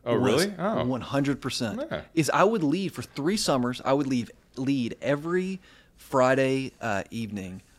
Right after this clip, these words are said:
Speaker 2: a hike to go look at the most interesting animal in Pocahontas State Park.
Speaker 1: What animal?
Speaker 2: What do you think?
Speaker 1: I mean, I was, I was gonna say bear. It's probably not
Speaker 2: No,
Speaker 1: a bear.
Speaker 2: it's not a bear. There were bears
Speaker 1: Is it
Speaker 2: we
Speaker 1: a
Speaker 2: never saw.
Speaker 1: chupacabra?
Speaker 2: <laughs> No.
Speaker 1: Um,
Speaker 2: No.
Speaker 1: a unicorn?
Speaker 2: Uh, come on, man.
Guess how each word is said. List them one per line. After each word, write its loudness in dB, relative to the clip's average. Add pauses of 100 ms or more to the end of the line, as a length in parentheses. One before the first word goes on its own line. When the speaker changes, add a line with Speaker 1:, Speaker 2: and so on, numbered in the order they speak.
(120)
Speaker 2:
a -2
hike -2
to -8
go 0
look -2
at -6
the -4
most -6
interesting -4
animal -2
in -6
Pocahontas -2
State -8
Park. -10 (220)
Speaker 1:
What -4
animal? -6
Speaker 2:
What -2
do -2
you -2
think? -8 (1080)
Speaker 1:
I -14
mean, -6
I -6
was, -8
I -8
was -6
gonna -6
say -6
bear. -6
It's -8
probably -8
not -4
Speaker 2:
No, -4
Speaker 1:
a -6
bear. -2
Speaker 2:
it's -2
not -2
a -8
bear. -6
There 0
were 6
bears 6
Speaker 1:
Is 6
it 4
Speaker 2:
we 0
Speaker 1:
a 8
Speaker 2:
never 6
saw. 10
Speaker 1:
chupacabra? 8 (260)
Speaker 2:
<laughs> -6
No. 4 (160)
Speaker 1:
Um, 10
Speaker 2:
No. -2 (480)
Speaker 1:
a 0
unicorn? 8 (500)
Speaker 2:
Uh, -6
come -4
on, 0
man. -2